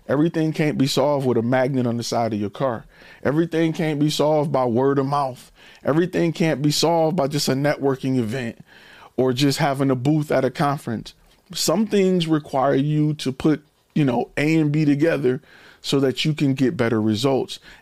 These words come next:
And if you are around people who want to buy from you or who have bought from you, and you are specific enough where you identify with their pain points,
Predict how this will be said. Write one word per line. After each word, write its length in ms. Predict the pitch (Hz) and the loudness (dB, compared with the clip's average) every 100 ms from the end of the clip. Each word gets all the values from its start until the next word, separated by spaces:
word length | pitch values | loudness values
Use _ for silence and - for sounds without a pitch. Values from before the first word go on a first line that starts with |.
| - | -4
And 140 | 123 | -2
if 180 | 123 - | -2 0
you 160 | 165 175 | 2 2
are 120 | - | 2
around 840 | 127 120 110 127 160 151 139 147 147 | -2 -2 -2 0 0 0 0 -2 -4
people 580 | 131 131 127 143 165 - | -6 -2 -2 -2 -6 -6
who 60 | |
want 460 | 143 117 113 127 - | -4 -2 0 -2 -4
to 160 | - 123 | -4 -2
buy 300 | 113 143 180 | 0 0 -2
from 240 | - 113 | -4 -4
you 160 | 113 131 | -2 -2
or 160 | 131 117 | -2 -2
who 180 | 127 | -2
have 320 | 127 123 117 123 | 0 0 -2 -2
bought 260 | 156 - | 0 -2
from 240 | - 131 117 | -4 -4 -2
you, 200 | 127 143 - - - - | -2 -4 -14 -20 -20 -8
and 220 | 127 127 | -2 0
you 240 | 139 175 165 | 2 4 4
are 220 | 156 151 | 2 0
specific 600 | - 135 - 185 196 208 | 0 -2 0 0 0 0
enough 400 | 175 156 147 - | 2 2 0 0
where 140 | 139 | 0
you 320 | 123 135 180 160 | 0 2 2 2
identify 840 | 165 156 151 156 147 151 147 143 - - - | 2 0 0 0 -2 0 2 0 -2 -16 -8
with 240 | - 143 143 | 0 0 2
their 160 | 151 | 0
pain 420 | 151 170 202 240 220 | 0 0 2 0 0
points, 540 | 151 143 151 - - | 0 0 0 -4 -16